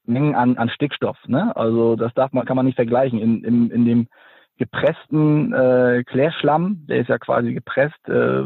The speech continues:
so handfeucht hätte ich fast gesagt, der hat ja so um die zweiundzwanzig bis vierundzwanzig Prozent T S in der Trockensubstanz. Und das ist bei der Gülle ja anders, die ist viel, viel flüssiger, ne? Da sind ja nur vier bis fünf Prozent T S und die Großanteile sind auch einfach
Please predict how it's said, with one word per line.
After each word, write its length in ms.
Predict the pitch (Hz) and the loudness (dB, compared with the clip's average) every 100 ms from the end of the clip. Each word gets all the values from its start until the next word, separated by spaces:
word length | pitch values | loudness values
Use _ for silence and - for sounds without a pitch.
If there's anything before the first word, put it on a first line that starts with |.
| 135 | -4
so 260 | 117 120 - - - - _ _ _ _ - | -4 -6 -8 -18 -20 -20 _ _ _ _ -6
handfeucht 480 | - 135 - 139 135 | -2 -2 2 2 4
hätte 100 | 135 | 2
ich 80 | 127 | 2
fast 180 | 135 | -2
gesagt, 280 | - 120 127 | 0 0 2
der 60 | 120 | 2
hat 60 | |
ja 80 | 117 | 2
so 100 | 120 | 4
um 100 | 123 | 4
die 80 | 113 | 2
zweiundzwanzig 500 | - 120 123 127 117 | 0 2 2 2 -2
bis 80 | 117 | -2
vierundzwanzig 420 | 135 131 123 117 | 0 0 0 -4
Prozent 340 | - 117 120 | -8 -4 -4
T 80 | - | 0
S 120 | 143 147 | -2 0
in 100 | 139 | -2
der 120 | 139 - - - - - - - | -2 -6 -20 -20 -20 -20 -20 -6
Trockensubstanz. 540 | 131 131 - 131 127 - _ _ _ _ _ | -2 -2 0 0 0 -4 _ _ _ _ _
Und 720 | 110 113 117 117 117 113 113 | -2 2 2 2 2 4 2
das 140 | 117 117 | 2 0
ist 60 | |
bei 100 | 123 | 0
der 100 | 123 | 0
Gülle 220 | 123 131 | 0 2
ja 100 | 120 | 2
anders, 200 | 127 120 - | 2 0 -4
die 60 | |
ist 80 | 110 | -4
viel, 160 | - 127 | -2 0
viel 160 | 123 | -2
flüssiger, 600 | - 156 160 160 160 185 - _ _ | -2 -2 0 2 2 -2 -10 _ _
ne? 160 | - 139 | -2 0
Da 120 | 123 | 2
sind 100 | 123 | 2
ja 60 | 123 | 2
nur 120 | 117 | 0
vier 240 | - 147 | 0 0
bis 100 | 127 | 0
fünf 220 | - 160 - | -2 -4 -4
Prozent 340 | 160 156 151 | -4 -2 -2
T 80 | 147 | 0
S 200 | 151 156 _ _ - _ _ | 0 -2 _ _ -20 _ _
und 260 | - 117 | -2 0
die 60 | 117 | 2
Großanteile 560 | 110 117 127 - 113 104 | 0 -2 -2 0 -2 0
sind 100 | 101 | -2
auch 160 | 107 | -4
einfach 220 | 107 104 | -4 -6